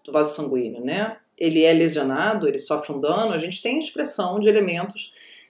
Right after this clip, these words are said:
que levam ao recrutamento de plaquetas, adesão dessas plaquetas, ativa sistemas de coagulação, levando à produção da fibrina, enfim, a produção do trombo. Então, a gente vai ter a lesão endotelial, o outro elemento é a hipercoagulabilidade, quer dizer, se a gente tem uma tendência a coagular mais,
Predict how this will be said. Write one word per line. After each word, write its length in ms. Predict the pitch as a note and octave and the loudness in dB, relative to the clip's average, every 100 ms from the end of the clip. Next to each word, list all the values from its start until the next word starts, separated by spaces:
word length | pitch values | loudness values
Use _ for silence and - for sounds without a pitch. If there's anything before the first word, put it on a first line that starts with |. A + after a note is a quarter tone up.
| - | -4
que 120 | A3+ | 4
levam 440 | G3 E3+ E3 D#3 | 6 6 6 2
ao 40 | D3+ | 0
recrutamento 880 | D#3+ E3+ E3 F#3+ F3+ G#3+ B3+ B3 | -2 -4 -4 -4 0 0 0 0
de 100 | G3+ | -2
plaquetas, 680 | G3+ A3 - A3 G3+ G3+ E3 | -2 -4 0 4 4 2 -2
adesão 400 | D3+ D3+ D3+ D#3+ | -2 0 0 0
dessas 300 | D#3+ D3+ - | -2 -2 -4
plaquetas, 880 | - G3 G3 G3 F#3 F3 F3+ E3+ E3 - - - - | -4 -4 0 4 4 2 -4 -6 -6 -14 -20 -18 -2
ativa 420 | E3 E3 A#3 G3 | 0 0 0 2
sistemas 540 | F3 - E3 - D#3+ D3+ | 0 0 -2 -2 -2 0
de 40 | |
coagulação, 460 | E3 E3 E3 E3 E3 | 0 2 0 0 0
levando 300 | D3+ D3+ D#3 | 0 0 -2
à 20 | |
produção 260 | - - | -2 -4
da 80 | D#3 | -4
fibrina, 360 | D#3 F#3 F#3 G3 | -4 -2 0 2
enfim, 340 | G3+ D#3+ C3 - | 0 -4 -8 -10
a 60 | - | -6
produção 340 | - G#3 G#3+ | -2 0 0
do 100 | G#3+ | -2
trombo. 360 | G#3+ C3 - - _ - - - _ - | -2 -4 -4 -12 _ -20 -20 -20 _ -2
Então, 80 | F#3+ | 0
a 40 | |
gente 140 | F#3 F#3 | 0 0
vai 100 | E3+ | 0
ter 100 | F3 | 4
a 20 | |
lesão 240 | E3 D3+ | 2 2
endotelial, 600 | D#3+ E3+ G#3+ C4 G#3+ A3 D4 | 0 2 4 4 6 4 8
o 60 | |
outro 220 | A3+ A3+ | 10 10
elemento 440 | A3 G#3 F#3 E3+ E3+ | 10 6 4 0 2
é 60 | |
a 40 | E3+ | 2
hipercoagulabilidade, 1500 | F#3 C#4 - A3 - F#3+ F3+ E3 D#3 D#3 C#3+ C3+ D#3 G#3 C4 | 4 2 2 0 2 2 2 0 0 2 2 2 0 -2 -8
quer 160 | - | -8
dizer, 160 | - C3 | -6 -4
se 100 | - | -2
a 40 | |
gente 220 | D3+ D#3+ - | -2 -4 -4
tem 120 | E3+ | -4
uma 100 | E3 | -4
tendência 680 | F3 E3 D#3 D3+ D3 - | -2 -2 0 0 -2 -4
a 60 | C3 | -6
coagular 560 | - E3 D#3+ D3+ F#3+ D#3+ | 0 2 4 4 4 0
mais, 640 | C#3+ C#3+ B3 - - - | -2 -2 -4 -6 -10 -12